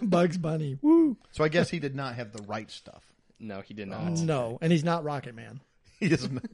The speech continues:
Speaker 2: not anymore.
Speaker 1: No. So, so while it is sad that a person did pass away,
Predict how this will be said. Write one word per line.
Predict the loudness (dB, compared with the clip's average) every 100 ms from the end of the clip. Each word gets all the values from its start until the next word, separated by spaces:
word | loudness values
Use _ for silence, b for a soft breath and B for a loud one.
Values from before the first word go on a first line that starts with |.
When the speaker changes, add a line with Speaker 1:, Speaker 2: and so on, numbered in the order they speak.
| -12 B -2
Speaker 2:
not | 4
anymore. | 6 4 2 -2 -6 -10
Speaker 1:
No. | -8 -8 -10 -12 _ b b b b
So, | -8 -8 -6
so | -4
while | 0 4 8
it | 10
is | 10
sad | 8 4 4 2 -2
that | -4
a |
person | -4 -4 -6 -6
did | -6 -6 -8 -18 _ _ _ _ _ _ _ _ _ _ _ _ -10
pass | -8 -6
away, | -6 -6 -8 -10